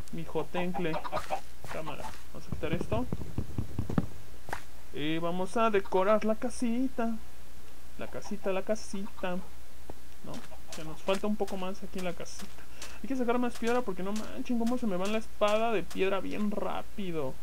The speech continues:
Rápido, rápido. Híjole, el episodio pasado, ¿se acuerdan que estaba haciendo yo esto? Puta, me estaba costando un pinche trabajo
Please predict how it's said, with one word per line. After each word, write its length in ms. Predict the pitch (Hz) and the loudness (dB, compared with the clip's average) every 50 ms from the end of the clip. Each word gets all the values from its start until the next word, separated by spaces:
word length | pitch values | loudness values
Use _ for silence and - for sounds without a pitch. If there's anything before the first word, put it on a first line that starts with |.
| - - - - - - - - - - - - | -2 -2 -2 -2 -2 -2 -2 -2 -2 -2 -2 0
Rápido, 560 | - 233 302 - - 359 370 370 381 392 370 320 | 0 0 0 2 2 2 2 2 2 2 4 4
rápido. 800 | 277 277 302 - - - 370 359 359 349 349 339 330 320 311 302 285 285 277 254 254 - - - - - - - - - - - - - - - - - - - - - - - | 2 2 2 0 0 0 0 2 2 2 2 2 2 2 2 2 2 2 2 0 0 0 0 0 0 0 -2 -2 -2 -2 0 0 0 0 0 -2 -2 -2 -2 -2 -2 -2 -2 -2
Híjole, 500 | - 175 196 233 247 226 214 185 165 170 - | -2 0 0 0 2 2 4 4 4 2 2
el 680 | 156 175 180 180 180 175 185 185 185 185 185 185 185 185 180 | 4 4 4 4 4 4 4 2 2 2 2 2 2 2 2
episodio 420 | 175 - - - 180 - 226 220 | 2 0 0 0 0 0 2 2
pasado, 220 | - 196 196 220 | 2 2 2 2
¿se 60 | 214 208 | 2 2
acuerdan 180 | 202 202 208 | 2 0 0
que 60 | 208 | 0
estaba 180 | 185 - 190 190 | 2 2 2 2
haciendo 220 | 190 196 196 190 | 2 2 2 2
yo 120 | 175 180 165 | 2 2 0
esto? 220 | 160 - - 196 | 0 0 -2 -2
Puta, 400 | 202 - 180 170 160 - - - | -2 -2 -2 -2 -2 -2 -2 -2
me 100 | 160 143 | -2 -2
estaba 200 | 135 - 170 180 | 0 0 0 0
costando 400 | - 175 170 - - 180 180 185 | 0 0 0 0 0 0 0 0
un 120 | 185 185 180 | 0 0 0
pinche 420 | - - 170 175 180 175 - - | 0 0 0 0 0 0 0 0
trabajo 680 | - - - 120 - - - - - - - - - | 0 0 0 0 -2 -2 -2 -2 -2 -2 0 0 2